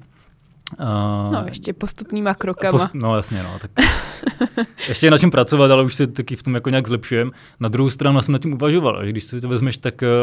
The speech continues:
Speaker 1: a to možná t-, asi nějakým minulým režimem, jak to tu
Speaker 2: Mm.
Speaker 1: bylo, jo, že kdo fakt šel k psychologovi, tak už je jako blázen, už na pořád a tak dále. Na druhou stranu, když si vezmeš, jaké jsme měli sportovce, kteří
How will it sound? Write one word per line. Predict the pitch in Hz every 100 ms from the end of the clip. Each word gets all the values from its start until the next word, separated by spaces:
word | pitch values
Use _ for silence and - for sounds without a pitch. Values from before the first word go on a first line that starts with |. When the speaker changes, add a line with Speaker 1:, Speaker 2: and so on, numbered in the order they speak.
| 117
Speaker 1:
a |
to | 110
možná | 127 135 135
t-, | - -
asi | 110 123
nějakým | 117 117
minulým | 120 123 123 117
režimem, | 104 113 113
jak | 104
to | 104
tu | 113
Speaker 2:
Mm. | 110
Speaker 1:
bylo, | 107 101
jo, | 104 104
že | 110
kdo | 110 110
fakt | - 104
šel | 120
k | 101
psychologovi, | - 113 110 107
tak | 107 104
už |
je | 110
jako | 107 104
blázen, | 110 101 101 110 110 -
už | 127 110
na | 107
pořád | 110 107 117
a |
tak | 110 113
dále. | 107 104 170 - - - - - - -
Na | 110
druhou | 104 120
stranu, | 117 127 131
když | 123 107 -
si | - 127
vezmeš, | 123 131 120
jaké | 120 117
jsme | 127
měli | 127
sportovce, | 127 - 113 127 - 127
kteří | - 127 127 123 127 123